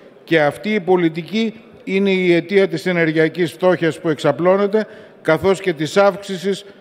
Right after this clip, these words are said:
του κόστους λειτουργίας των δομών των Δήμων, που θα καλεστεί να πληρώσει ξανά ο λαός. Ο πόλεμος στην Ουκρανία, η βαθύτερη εμπλοκή της χώρας μας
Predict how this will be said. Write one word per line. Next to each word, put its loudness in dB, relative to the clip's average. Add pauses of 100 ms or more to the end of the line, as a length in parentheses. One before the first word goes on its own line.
(140)
του 0
κόστους 0
λειτουργίας 0
των -2
δομών 0
των -2
Δήμων, -4 (600)
που 2
θα 2
καλεστεί 0 (180)
να 0
πληρώσει 2
ξανά 2
ο 4
λαός. 0 (600)
Ο -2
πόλεμος 2
στην -6
Ουκρανία, 0 (480)
η -2
βαθύτερη 2
εμπλοκή 0
της -4
χώρας 2
μας -2